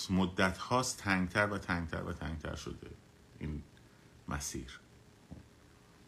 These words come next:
از کشتن رفسنجانی بگیر بیا جلوتر، دیگه این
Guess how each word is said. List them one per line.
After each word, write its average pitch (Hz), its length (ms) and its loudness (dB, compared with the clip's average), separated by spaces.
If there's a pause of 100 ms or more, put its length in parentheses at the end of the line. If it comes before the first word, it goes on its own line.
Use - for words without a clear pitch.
(1900)
از 85 280 -4
کشتن 90 580 2 (1500)
رفسنجانی 80 680 0
بگیر 131 640 -2 (120)
بیا 104 240 2
جلوتر، 92 800 0 (600)
دیگه 92 180 -2
این 110 360 0